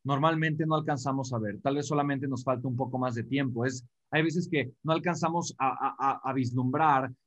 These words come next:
em, lo que esta constancia puede ocasionar en mi vida dentro de unos años, ¿no? Yo creo que, digo, e-, en el caso de Amy, de Luis y, y de mí que estamos aquí, nos ha pasado, en, en mi caso me,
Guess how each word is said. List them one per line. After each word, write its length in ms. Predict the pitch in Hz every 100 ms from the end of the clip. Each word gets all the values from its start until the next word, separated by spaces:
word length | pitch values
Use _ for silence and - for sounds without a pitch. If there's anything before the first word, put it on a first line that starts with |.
| _
em, 380 | 123 123 123 127
lo 200 | 143 147
que 180 | 151 151
esta 320 | 175 180 202 190
constancia 1000 | 156 139 120 - 170 175 170 131 120 117
puede 200 | 147 147
ocasionar 540 | 151 147 120 123 131 131
en 80 |
mi 100 | 127
vida 240 | 120 127 110
dentro 300 | 107 107 110
de 60 |
unos 240 | 117 110 107
años, 240 | 98 95 95
¿no? 120 | 127
Yo 120 | 135
creo 160 | 135 123
que, 260 | 139 123 - _ _
digo, 320 | 147 139 135
e-, 160 | 131 120
en 100 | 123
el 120 | 123
caso 280 | 139 127 135
de 160 | 123
Amy, 140 | 135 131
de 240 | 113 104
Luis 380 | 107 127 131 -
y, 220 | 113 117
y 20 | 117
de 80 |
mí 140 | 123 139
que 60 |
estamos 280 | - 131 123
aquí, 220 | 117 127
nos 200 | 135 127
ha 100 | 131 127
pasado, 360 | 123 123 131
en, 100 | 127
en 120 | 113
mi 60 | 113
caso 180 | 123 120
me, 140 | 120